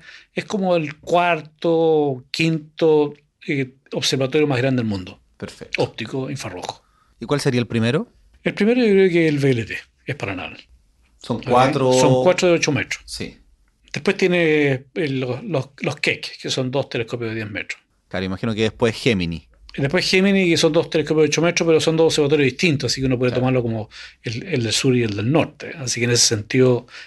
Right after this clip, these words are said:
Speaker 1: Campana es mayor, digamos.
Speaker 2: Ya.
Speaker 1: Y para contar, o sea, tenés, tenés el Gran Tecán, que es un telescopio de diez metros.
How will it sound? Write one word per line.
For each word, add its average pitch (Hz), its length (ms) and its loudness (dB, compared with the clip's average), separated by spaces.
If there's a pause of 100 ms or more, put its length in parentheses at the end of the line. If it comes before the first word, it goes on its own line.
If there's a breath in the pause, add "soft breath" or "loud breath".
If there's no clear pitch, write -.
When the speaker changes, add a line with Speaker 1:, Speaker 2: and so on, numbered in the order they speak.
(120)
Speaker 1:
Campana 127 400 0
es 107 60 -4
mayor, 117 360 -2
digamos. 110 380 -16
Speaker 2:
Ya. 85 160 -14 (300 loud breath)
Speaker 1:
Y 135 220 2
para 123 260 2
contar, 127 400 0
o 107 80 -4
sea, 131 180 0
tenés, 127 460 -2
tenés 123 680 -4
el 123 80 -6
Gran 131 240 2
Tecán, 190 340 0
que 135 120 -6
es 123 60 -2
un 147 140 0
telescopio 139 380 -2
de 139 60 2
diez 147 160 2
metros. 165 440 -4